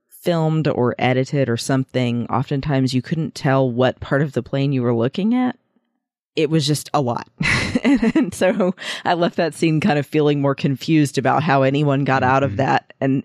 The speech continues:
Speaker 1: and then
Speaker 2: Yeah.
Speaker 1: landed. <laughs>
Speaker 2: Yeah, um, I think for the most part, you know, the action looks good, competent, you know, uh,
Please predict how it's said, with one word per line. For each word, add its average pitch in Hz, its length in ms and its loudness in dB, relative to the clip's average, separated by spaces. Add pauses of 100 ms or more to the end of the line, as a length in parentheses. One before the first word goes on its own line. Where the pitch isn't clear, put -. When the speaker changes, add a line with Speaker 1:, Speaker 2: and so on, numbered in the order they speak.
(120)
Speaker 1:
and 139 180 2
then 131 140 2
Speaker 2:
Yeah. 131 60 0
Speaker 1:
landed. 135 460 0 (200)
<laughs> - 640 -4 (1160)
Speaker 2:
Yeah, 131 460 -2 (100)
um, 165 320 0 (580)
I 190 160 -6
think - 580 -4 (420)
for 220 280 -6
the 247 80 -6
most 156 400 -4
part, 131 360 0 (600)
you 147 120 -2
know, 151 100 0
the 139 160 -2
action 147 440 -6
looks 139 220 -4
good, 127 380 0 (200)
competent, 123 720 -4
you 123 160 -6
know, 107 180 -2
uh, 113 200 -10